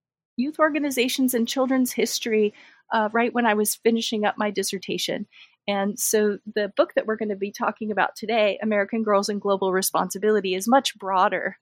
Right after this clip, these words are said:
than the Campfire Girls. But to get back to your main question, I do think that we all have personal interests that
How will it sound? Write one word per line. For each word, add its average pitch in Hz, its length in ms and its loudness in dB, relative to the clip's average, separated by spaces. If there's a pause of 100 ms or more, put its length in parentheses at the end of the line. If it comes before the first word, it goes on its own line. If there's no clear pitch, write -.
than 185 360 -2 (160)
the 180 240 -2 (100)
Campfire - 420 -2
Girls. - 440 -4 (360)
But 349 140 -2
to - 80 0
get 466 220 0
back 359 220 0
to 330 100 -4
your 285 160 2
main 220 280 0
question, - 600 0 (280)
I 359 120 4
do 339 260 0
think 214 380 -2 (160)
that 208 360 2
we 233 380 -2
all 233 240 2
have 233 360 0 (120)
personal 320 640 0
interests 247 600 0 (400)
that 226 320 2